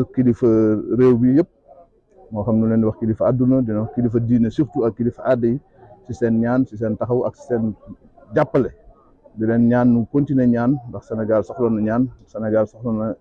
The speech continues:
jàmm. Te jàmm duñ koy dox di ko wax, mais aussi duñ koy, duñ ci dawal ñaan. Ndax nag ñu ngi nekk ci weeru koor, occasion la donc, ñu xam ni weeru ñaan la, weeru jéggale la, weeru jàmmoo la. Mu tombeek le carême chrétien en plus,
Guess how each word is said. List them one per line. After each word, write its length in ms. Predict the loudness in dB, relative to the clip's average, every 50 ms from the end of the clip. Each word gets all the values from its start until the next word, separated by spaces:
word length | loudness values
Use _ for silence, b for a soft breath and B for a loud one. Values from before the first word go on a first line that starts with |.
| -16 -12 -4
jàmm. 260 | -4 -2 -2 -2 -4 -6 _ _ _ b b b b b b _
Te 80 | -4 -4 0 2
jàmm 280 | 2 2 4 2 2 0
duñ 180 | 0 -2 0
koy 140 | 0 0 0
dox 160 | 0 -2 -2 -2
di 80 | -4 -2
ko 100 | -2 -2
wax, 100 | -2 -2
mais 100 | -2 -4
aussi 200 | -4 -4 -6 -6
duñ 140 | -6 -6
koy, 200 | -2 -2 -2 -2
duñ 160 | -2 -6 -8 -6
ci 100 | -6 -4
dawal 280 | -2 0 0 0 -2 -4
ñaan. 240 | -8 -10 -10 -12 -12 _ -20 -14
Ndax 160 | -14 -14 -8 -4
nag 140 | -2 0
ñu 160 | 2 2 2 2
ngi 80 | 2
nekk 200 | 0 0 -2 -4 _
ci 240 | -6 -2 0 0 0
weeru 280 | 0 0 0 0 -2 -2
koor, 180 | -4 -4 -2
occasion 420 | -2 -2 -2 -2 -2 -2 -2 -4 -4
la 100 | -4 -6
donc, 200 | -6 -4 -6 -6 -8 -12 -20 _ _ b b b b b b -10
ñu 80 | -8 -4
xam 140 | -2 0 2
ni 180 | 2 2 2 2
weeru 260 | 2 2 2 2 0
ñaan 280 | 0 0 0 -2 -2 -2
la, 80 | 0
weeru 240 | 0 0 -2 -2 -4 -4 -2
jéggale 400 | -4 -4 -2 -4 -4 -2 -2 -2
la, 120 | -2 -2 -4 -6 _ _ _
weeru 220 | -6 -2 -2 -2 0 0
jàmmoo 320 | 2 2 2 2 2 0
la. 140 | -2 -4 -6 -8 _ _ _ b b b _ _ _ -20 -20 -20 _ -20 -16 -4 0
Mu 100 | 0 2
tombeek 300 | 2 4 4 4 4 4
le 100 | 2 0 2
carême 280 | 2 0 2 2 0
chrétien 400 | 0 0 -2 0 -2 -4 -6 -4
en 80 | -4 -6
plus, 300 | -4 -2 -4 -4 -4 -6